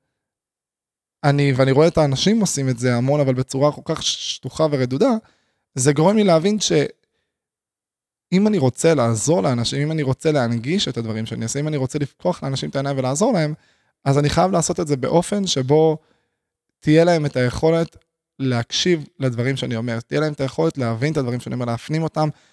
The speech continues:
לחוות אותם, להרגיש אותם, ממש, ממש, ממש לצלול לתוך העולם שלי.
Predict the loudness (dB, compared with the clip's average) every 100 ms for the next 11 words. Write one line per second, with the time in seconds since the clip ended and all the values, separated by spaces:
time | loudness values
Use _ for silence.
0 | _ _ -4 -2 2 2 2 0 -2 -2
1 | -4 -4 -2 -2 -2 -2 -4 -4 -6 -6
2 | -8 -6 -6 -2 2 2 0 -4 0 0
3 | 2 0 -2 -8